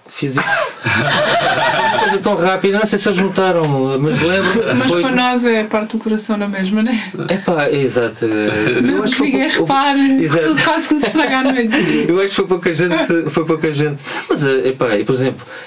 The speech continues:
Speaker 1: eh, as primeiras produções, ou, eh, o, o Iracema na altura, já tinha os U S L com o Tó,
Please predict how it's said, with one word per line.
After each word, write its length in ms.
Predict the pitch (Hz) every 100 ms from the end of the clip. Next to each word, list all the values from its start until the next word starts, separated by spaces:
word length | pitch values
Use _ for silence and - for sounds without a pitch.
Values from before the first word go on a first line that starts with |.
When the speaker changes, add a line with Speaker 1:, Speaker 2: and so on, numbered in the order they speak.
| -
Speaker 1:
eh, 240 | 123 123 120
as 80 | 120
primeiras 300 | 147 143 135
produções, 680 | 131 127 - 123 123 113 107
ou, 480 | 117 113 107 104 107 - - 131
eh, 40 |
o, 920 | 117 107 107 101 101 98 98 104 101 104 104 104 117
o 40 |
Iracema 380 | 117 117 151 120
na 100 | 120
altura, 400 | 117 - 156 131
já 160 | 104 107
tinha 340 | - 117 110
os 200 | 104 104
U 140 | 107 107
S 160 | 104
L 100 | 110 101
com 160 | -
o 40 | 101
Tó, 340 | - 101 95